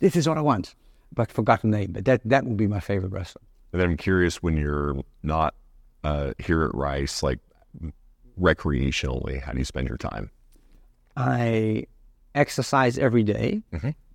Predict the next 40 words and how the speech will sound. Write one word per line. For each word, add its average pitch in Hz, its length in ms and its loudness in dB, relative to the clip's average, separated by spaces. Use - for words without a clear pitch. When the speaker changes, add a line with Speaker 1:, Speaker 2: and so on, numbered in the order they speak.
Speaker 1:
uh, 101 420 -2
obsessive - 440 2
compulsive. 120 580 0
So 110 140 6
I, 110 240 2
I, 107 380 -2
I 104 120 -2
get 123 180 6
up 139 100 6
at 147 120 2
five, 120 400 -2
I 95 260 -10
work 135 260 6
out 135 240 6
in 123 160 2
my 110 500 0
gym 143 240 6
garage, 135 500 2
which - 180 -8
Speaker 2:
Mm-hmm. 98 80 0
Speaker 1:
gets 95 220 -2
very 139 260 4
hot 135 260 2
in 143 60 4
summer. 131 380 -2
Speaker 2:
Sure. 92 240 -4
Speaker 1:
Even 143 360 4
Speaker 2:
Yeah, 185 100 2
that's 160 80 0
Speaker 1:
<laughs> 147 140 6
yeah. 156 140 0
And 117 180 2
then 123 160 2
I, 117 320 2
uh, 110 320 0
I 110 280 2
ride 123 260 4
my 120 140 -2
bike, 120 440 2
uh, 113 540 0